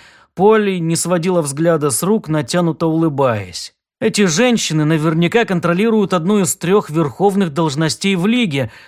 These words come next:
сказал Орн. «Может, и больше. Подумайте, адмирал, подумайте о том, что случится,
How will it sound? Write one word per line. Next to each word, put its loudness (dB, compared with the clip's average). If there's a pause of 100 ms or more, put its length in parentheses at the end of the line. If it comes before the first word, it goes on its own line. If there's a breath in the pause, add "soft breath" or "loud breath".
сказал -2
Орн. -4 (380)
«Может, -2
и 4
больше. 0 (220)
Подумайте, 0
адмирал, 2 (340 loud breath)
подумайте 0
о 0
том, 2
что -2
случится, -2